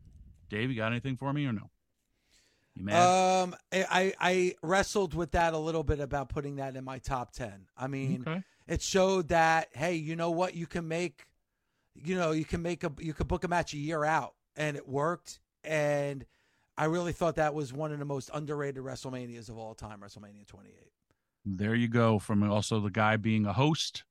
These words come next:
Speaker 1: to, you know, and they did, they plotted this whole thing out. Uh, my number four, we had the caller call in about it. The Hulk Hogan joining the N W O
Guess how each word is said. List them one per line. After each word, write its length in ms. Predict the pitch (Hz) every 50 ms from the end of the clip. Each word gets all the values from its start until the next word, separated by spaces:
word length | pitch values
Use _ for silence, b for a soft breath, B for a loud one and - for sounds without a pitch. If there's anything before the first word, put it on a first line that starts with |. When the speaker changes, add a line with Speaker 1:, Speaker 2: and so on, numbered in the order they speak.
| _ -
Speaker 1:
to, 440 | - - 113 107 104 101 101 98 92 -
you 80 | 113
know, 220 | 107 101 98 92 85 _ _ _ -
and 160 | 101 104 104
they 120 | 104 104
did, 240 | 101 120 120 104 92
they 80 | 101 98
plotted 400 | - - - 113 107 101 98 98
this 100 | 107 -
whole 160 | - 110 101
thing 260 | - - 113 107 107
out. 220 | 113 107 95 92 - _ b b b b b b b b b b b _ _ _
Uh, 420 | - 117 131 135 139 139 143 143 - -
my 180 | 139 139 143
number 300 | 151 165 180 202 196 214
four, 640 | - - - 214 226 254 247 185 127 104 92 - _ -
we 120 | - -
had 180 | 127 139 143 135
the 80 | 143
caller 420 | 131 - - 151 165 180 175 165 165
call 360 | - - 151 156 156 165 170
in 100 | 170 175
about 400 | 170 151 147 160 160 185 190 151
it. 160 | - - - _ _ _ _ _ _ _ _ _ _ _ _ _ _ _ _ _ _ _ _ -
The 140 | 131 120
Hulk 640 | 113 - - - - - - - 147 170 202 - -
Hogan 580 | - - - 175 180 196 202 208 202 208 202 185
joining 480 | 127 104 123 131 147 170 185 185 175
the 140 | 147 127 120
N 200 | 120 131 143 147
W 380 | 143 143 139 143 151 151 143 143
O 280 | 120 101 71 60 -